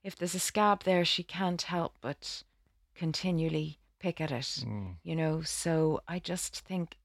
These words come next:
Speaker 1: tenacious is always the word, that she's much more <laughs> tenacious than me. She's much, you know, so it is, it, it's, it's, it's courage, but it's dangerous courage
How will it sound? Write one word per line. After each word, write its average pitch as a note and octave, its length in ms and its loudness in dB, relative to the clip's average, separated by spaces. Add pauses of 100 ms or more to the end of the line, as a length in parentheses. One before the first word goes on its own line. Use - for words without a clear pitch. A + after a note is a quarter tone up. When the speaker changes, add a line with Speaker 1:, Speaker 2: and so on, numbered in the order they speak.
Speaker 1:
tenacious G3+ 920 2 (100)
is E3 180 -4
always E3+ 400 0
the E3+ 100 -10
word, E3+ 440 2
that E3+ 140 -2
she's - 200 -4
much F#3+ 200 -4
more F#3 100 6
<laughs> - 120 -2
tenacious E3+ 480 4
than E3+ 220 0
me. E3 220 4 (320)
She's - 240 -2
much, F3+ 300 0
you G3 100 4
know, E3 140 4
so G3 140 2
it G#3+ 100 4
is, A3+ 180 4
it, - 180 0
it's, - 200 -2 (260)
it's, - 260 2 (100)
it's - 180 2
courage, C#4 500 4
but G3+ 100 2
it's - 160 2
dangerous G#3+ 520 6
courage D#3 600 -4